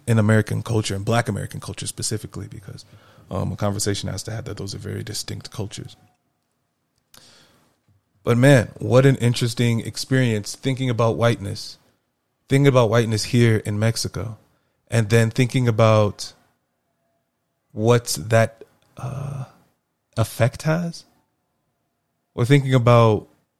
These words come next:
what my relationship to whiteness is. Um, yeah, yeah, that's, that's been on my mind as I'm gathering these notes for the next part. And I guess I just wanted to release this as a little Lucy. Um, I'm not really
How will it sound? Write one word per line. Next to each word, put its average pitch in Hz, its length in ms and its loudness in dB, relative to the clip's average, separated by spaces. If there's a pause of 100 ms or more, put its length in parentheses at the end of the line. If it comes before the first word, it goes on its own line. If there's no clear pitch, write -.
(280)
what 120 360 4
my 120 360 2
relationship 110 680 -2
to - 100 -10
whiteness - 460 -12
is. - 300 -16 (1400)
Um, 92 760 -10 (460)
yeah, 117 340 4 (240)
yeah, 110 240 -4
that's, 107 340 -8 (400)
that's 123 160 0
been 127 140 2
on 123 80 4
my 117 80 6
mind 117 240 4
as 110 140 2
I'm 110 200 0 (180)
gathering 110 340 0
these 104 200 -2
notes 104 240 -2
for 101 300 -4
the 101 120 -6
next - 340 -4
part. 101 260 -2 (500)
And 110 160 0
I 110 60 4
guess 123 180 2
I 135 40 2
just 123 140 0
wanted 123 140 2
to 120 80 0
release 117 280 2
this 110 120 -2
as 107 140 0
a - 20 0
little 104 200 0
Lucy. 110 340 -4 (160)
Um, 110 840 -16
I'm 113 100 -12
not 110 140 -6
really 107 200 -6